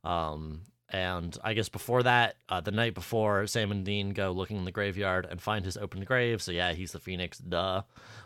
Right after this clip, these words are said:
Uh, Dean wants Sam to go find Samuel Colt, so he rides off on a horse. Uh, Sam does. Uh, kind of not greatly, but it's fine. He manages. Uh, meanwhile, Elias shows up and kills the sheriff.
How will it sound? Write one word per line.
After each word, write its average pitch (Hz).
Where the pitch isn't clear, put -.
Uh, 78
Dean 143
wants 143
Sam 147
to 127
go 127
find 120
Samuel 117
Colt, 175
so -
he 104
rides 113
off 117
on 104
a -
horse. 127
Uh, 82
Sam 117
does. 113
Uh, 80
kind 143
of 104
not 113
greatly, 113
but 92
it's -
fine. 87
He 101
manages. 85
Uh, 92
meanwhile, 143
Elias 120
shows 123
up 110
and 92
kills 143
the 120
sheriff. -